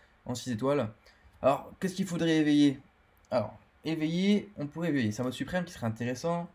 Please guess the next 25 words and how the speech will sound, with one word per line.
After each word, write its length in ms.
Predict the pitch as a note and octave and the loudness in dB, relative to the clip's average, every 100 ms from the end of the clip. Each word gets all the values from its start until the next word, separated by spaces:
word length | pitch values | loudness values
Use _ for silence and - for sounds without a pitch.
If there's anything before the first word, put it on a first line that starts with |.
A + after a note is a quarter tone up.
| _ - | _ -6
que 80 | |
j'aimerais 220 | A#2 C3 C#3 | -2 2 2
en 80 | |
tout 100 | A#2 | 0
cas. 300 | A2+ B2 C#3 - _ _ _ _ | 0 0 0 -8 _ _ _ _
Captain 240 | - E3+ E3 | -2 0 0
America 240 | C#3+ C#3 | -2 -2
Infinity 300 | A#2+ B2 C3+ | -4 -4 -2
War 160 | C#3+ C#3+ | -2 -2
qui 80 | |
serait 160 | A2 A#2+ | -6 -6
bien 160 | A#2 B2 | -2 -2
aussi. 480 | A#2+ C#3+ D3 D3+ - _ _ _ - | -4 -2 -2 -2 -8 _ _ _ -6
Euh, 160 | G2+ G2+ | -2 -2
et 120 | - C3 | -2 -4
Void 360 | A#2 G3+ F#3+ E3+ | 2 4 4 2
éveillé 560 | D3+ C#3 C3+ D3 D3 D3 | 0 2 4 4 2 -4
serait 180 | - C#3+ | -6 -6
intéressant 480 | C3 C3 B2 C#3 | -2 -4 -4 -4
aussi. 240 | B2 A2 G2 _ _ _ _ _ | -6 -8 -14 _ _ _ _ _
Voilà, 420 | A2 C3 C3+ G#2 - | -4 2 2 2 0
le 200 | B2+ C#3 | 0 2
reste, 680 | C#3+ D3 D3+ D3+ D3+ - | 4 4 6 4 2 -6
euh, 400 | A2+ A2+ A2 G#2 G2+ A2 | -6 -4 -2 -4 -4 -8
c'est, 680 | - - A#2 A2+ A2 A2 | -12 -12 -4 0 0 0